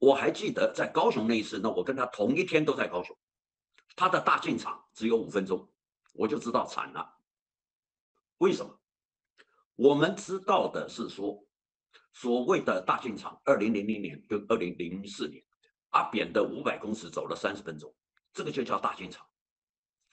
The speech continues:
如果那你也搞过选举的话，你就知道他进场的方式那有多么热烈。就是说，至少群众愿意让开一条路让你走进来，那这个是，这个五百公尺就是说明你的人气。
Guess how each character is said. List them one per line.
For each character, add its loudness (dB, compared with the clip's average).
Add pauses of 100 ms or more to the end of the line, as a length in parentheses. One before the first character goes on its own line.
(140)
如 2
果 4
那 4
你 0
也 6
搞 -2
过 6
选 -4
举 -12
的 -16
话， -10 (640)
你 6
就 0
知 -6
道 4
他 -6
进 -4
场 -10
的 -10
方 -2
式 -10
那 -4
有 -6
多 -2
么 -2
热 0
烈。 -4 (520)
就 4
是 2
说， 0
至 -4
少 -12 (460)
群 2
众 2
愿 6
意 4
让 2
开 0
一 0
条 2
路 -4
让 2
你 -6
走 -14
进 -12
来， -20 (800)
那 0
这 -4
个 4
是， -12 (160)
这 4
个 4
五 -6
百 -2
公 0
尺 -10 (1080)
就 2
是 -6
说 2
明 -2
你 -4
的 -6
人 -8
气。 -8